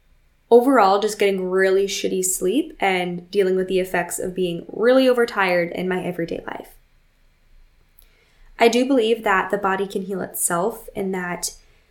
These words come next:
we can get to a point in our energetic and spiritual development that we don't need things like sleep. There are these groups of people called breatharians who literally live off of breath work, and they don't even consume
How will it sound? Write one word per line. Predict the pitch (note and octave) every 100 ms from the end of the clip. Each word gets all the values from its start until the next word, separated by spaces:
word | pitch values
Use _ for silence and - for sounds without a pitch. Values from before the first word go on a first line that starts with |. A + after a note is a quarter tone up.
| _ _ - - -
we | A3
can | A3+ C4 A#3
get | A#3+
to | - B3
a | A3+
point | - G#3 G3+ D4 F4 - _ - -
in | G#3+ G#3+ G#3
our | - G3+ G3 F#3+ F#3 F#3 F#3 _ -
energetic | G#3 G#3 G3 G3 F#3+ G3 -
and | F#3+
spiritual | - - F#3+ F#3 G3+ F3+
development | F3+ E3+ E3+ G#3 C4 C4+
that | G#3+ G3
we | G3
don't | G3+ F#3+ F#3+ -
need | F3+ F3+ F#3 G#3 A3
things | A#3 A3+ A3+ A3+
like | G#3 F#3+
sleep. | - - G#3+ G#3 - - _ - - _ -
There | A3
are | G#3
these | G#3 G3 F#3
groups | - A3 -
of | G#3+
people | G#3+ G3+ G3
called | G#3 F#3+ F#3
breatharians | F#3+ F#3+ F3 F3+ F#3 F3+ F#3
who | G#3+
literally | G3 F#3+ F#3+ G3+ G#3
live | G3 G3 F#3+
off | F3+ -
of | F3 -
breath | D#3+ E3+ -
work, | C4 C#4+ - - _ - -
and | - G#3+
they | G#3
don't | G3+ G3+
even | G3+ G3 F#3+
consume | F#3+ F3+ F#3 F3 F3 F3